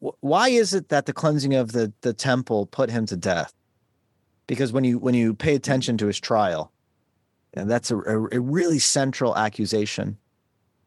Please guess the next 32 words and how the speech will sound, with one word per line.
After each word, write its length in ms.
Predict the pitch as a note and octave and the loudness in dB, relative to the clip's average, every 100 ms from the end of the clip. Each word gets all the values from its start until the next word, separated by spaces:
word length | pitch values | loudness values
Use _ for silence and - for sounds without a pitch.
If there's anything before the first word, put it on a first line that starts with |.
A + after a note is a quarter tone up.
| _ _ - | _ _ -4
You 80 | G#2+ | 0
know, 200 | G2+ F#2+ | 2 2
it 180 | G2 | 0
had 200 | G#2+ B2 A2 | 0 0 -2
to 80 | |
do 360 | G2+ A#2 A2+ A#2 | -2 0 2 2
with, 460 | G#2+ G#2 G2 - - _ _ _ _ _ - | 2 0 0 -6 -20 _ _ _ _ _ -6
you 140 | A#2 | 0
know, 240 | G#2 G2 F2+ | 2 2 0
the, 180 | F#2+ | -2
the 180 | D#2+ G2+ | -2 -4
tearing 360 | F2+ D3 A2+ A2 | -2 -2 0 0
down 300 | A#2+ C3 C#3 | 2 2 2
of 100 | A#2 | 0
the 80 | B2 | -2
temple, 440 | - A#2 A2+ A#2 | 0 0 2 0
the 100 | G2 | 0
rebuilding 540 | F#2+ F2 B2 B2 A#2+ | -2 2 2 2 2
of 100 | A#2 | 0
the 100 | A2 | 0
temple. 600 | G#2+ A#2+ A2+ A#2 A2 G#2+ - _ _ _ _ _ _ _ _ - | 0 0 0 0 0 -2 -10 _ _ _ _ _ _ _ _ -6
But 160 | A2+ | -4
it's, 160 | A2+ - | -4 -4
it, 140 | C3 | -6
in 300 | C3+ C3+ B2 | 0 0 2
many 180 | C#3 F#3 | 2 4
ways, 260 | D#3+ B2 A#2 | 4 2 0
it's 120 | G2+ | -4
occasioned 600 | A2 - C3 A#2+ A#2 G#2+ | -4 0 0 2 0 0
by 180 | A2 G#2+ | 0 0
the 100 | A2 | -2
cleansing. 540 | - A2 A#2 G#2 A2+ | -2 -2 0 -4 -8